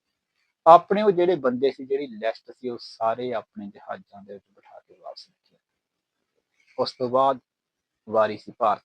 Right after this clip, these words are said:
ਦੀ। ਜਦੋਂ ਭਾਰਤ ਨੂੰ ਕਿਹਾ ਗਿਆ ਕਿ "ਸਾਡਾ ਜਹਾਜ਼ ਆਰਮੀ ਵਾਲਾ ਆ ਰਿਹਾ ਦੋ ਸੌ ਪੰਜ ਯਾਤਰੀਆਂ ਨੂੰ ਲੈ ਕੇ, ਗੈਰ ਕਾਨੂੰਨੀ ਤਰੀਕੇ ਨਾਲ ਜਿਹੜੇ ਭਾਰਤੀ ਗਏ ਹੋਏ ਸੀ, ਤੇ ਅਸੀਂ ਅੰਮ੍ਰਿਤਸਰ ਏਅਰਪੋਰਟ ਦੇ ਉੱਤੇ ਲੈਂਡ ਕਰਾਂਗੇ।" ਸੋ,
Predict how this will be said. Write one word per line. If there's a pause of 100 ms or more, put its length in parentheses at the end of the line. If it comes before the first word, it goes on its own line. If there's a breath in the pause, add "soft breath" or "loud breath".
(100)
ਦੀ। (800)
ਜਦੋਂ (100)
ਭਾਰਤ
ਨੂੰ
ਕਿਹਾ
ਗਿਆ
ਕਿ
"ਸਾਡਾ
ਜਹਾਜ਼
ਆਰਮੀ
ਵਾਲਾ
ਆ
ਰਿਹਾ
ਦੋ
ਸੌ
ਪੰਜ (1080)
ਯਾਤਰੀਆਂ
ਨੂੰ
ਲੈ
ਕੇ, (520)
ਗੈਰ
ਕਾਨੂੰਨੀ
ਤਰੀਕੇ
ਨਾਲ
ਜਿਹੜੇ
ਭਾਰਤੀ
ਗਏ
ਹੋਏ
ਸੀ, (360)
ਤੇ
ਅਸੀਂ (200)
ਅੰਮ੍ਰਿਤਸਰ (160)
ਏਅਰਪੋਰਟ
ਦੇ
ਉੱਤੇ
ਲੈਂਡ
ਕਰਾਂਗੇ।" (1120)
ਸੋ,